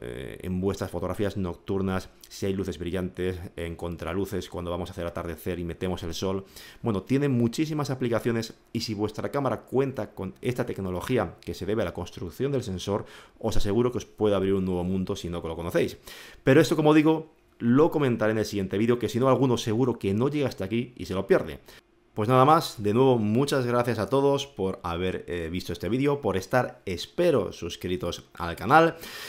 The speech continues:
De nuevo, feliz año y ya sabéis que mañana o pasado tendréis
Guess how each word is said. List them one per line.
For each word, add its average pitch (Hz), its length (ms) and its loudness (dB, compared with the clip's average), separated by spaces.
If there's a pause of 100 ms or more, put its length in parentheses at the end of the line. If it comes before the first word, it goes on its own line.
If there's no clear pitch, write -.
(240)
De 120 100 6
nuevo, 151 200 12
feliz 131 240 10
año 160 460 6 (160)
y 170 180 0
ya 165 140 4
sabéis 147 340 2
que 110 240 2
mañana 113 640 2
o - 140 0
pasado 131 480 0
tendréis 98 580 0